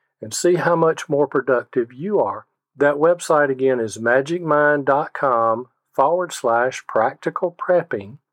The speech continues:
and the discount code is prepper.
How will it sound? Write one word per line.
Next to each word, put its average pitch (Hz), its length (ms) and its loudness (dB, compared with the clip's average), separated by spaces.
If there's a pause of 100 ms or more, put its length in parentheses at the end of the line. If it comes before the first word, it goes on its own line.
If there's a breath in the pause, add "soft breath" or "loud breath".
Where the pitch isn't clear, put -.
(200)
and 131 140 -2
the 135 100 2
discount 147 560 0
code 135 600 0
is 120 520 -4 (300)
prepper. - 440 -4